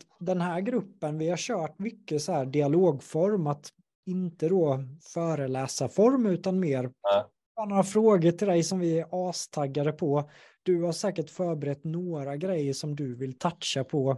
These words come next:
Speaker 1: Känns det okej för dig, Marcus?
Speaker 2: Absolut. Och tack för de fina orden. Ni, jag vill bara tillägga här med att ni är ju flera stycken som redan är, eh, duktiga på det här, framförallt, eh, Asklöv där nere i ena hörnet för mig.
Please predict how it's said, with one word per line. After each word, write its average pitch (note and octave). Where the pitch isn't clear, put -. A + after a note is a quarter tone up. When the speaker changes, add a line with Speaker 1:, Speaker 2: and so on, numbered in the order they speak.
Speaker 1:
Känns E3
det E3+
okej E3+
för G3+
dig, E3
Marcus? -
Speaker 2:
Absolut. A#2
Och -
tack B2
för D3
de D3+
fina C#3
orden. A2+
Ni, A2
jag A2+
vill C3
bara C#3+
tillägga A#2+
här C3+
med A2+
att G#2
ni A#2
är B2
ju A#2
flera A2+
stycken G2+
som G#2
redan F#2
är, A#2
eh, A#2
duktiga A#2
på C#3
det D3+
här, A2
framförallt, A#2
eh, A#2+
Asklöv C3
där C#3
nere B2
i G#2+
ena G#2
hörnet G2+
för A#2
mig. F#2+